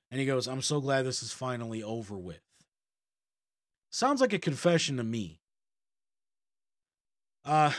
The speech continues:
but then they started questioning about it. You know, "Did you make the phone calls?" Da, da, da, da. "No."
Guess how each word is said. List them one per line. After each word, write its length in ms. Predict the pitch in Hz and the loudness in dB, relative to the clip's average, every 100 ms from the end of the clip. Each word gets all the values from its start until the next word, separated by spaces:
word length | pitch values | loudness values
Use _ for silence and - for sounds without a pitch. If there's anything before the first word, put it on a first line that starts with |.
| - | -2
but 100 | 160 | 2
then 100 | 208 | 2
they 60 | 208 | 2
started 240 | 202 190 | 2 2
questioning 360 | 180 180 175 147 | 4 4 4 0
about 160 | 131 | 0
it. 60 | 127 | 0
You 60 | |
know, 120 | 127 120 | -2 -4
"Did 180 | 113 | -4
you 40 | 143 | 0
make 180 | 147 135 | 0 -2
the 60 | |
phone 220 | 131 147 | -2 -2
calls?" 320 | 139 143 143 113 | 0 2 0 0
Da, 100 | 135 | -2
da, 80 | |
da, 140 | 131 127 | 0 0
da. 180 | 131 113 | -2 -4
"No." 420 | 117 139 113 82 | -2 0 0 -4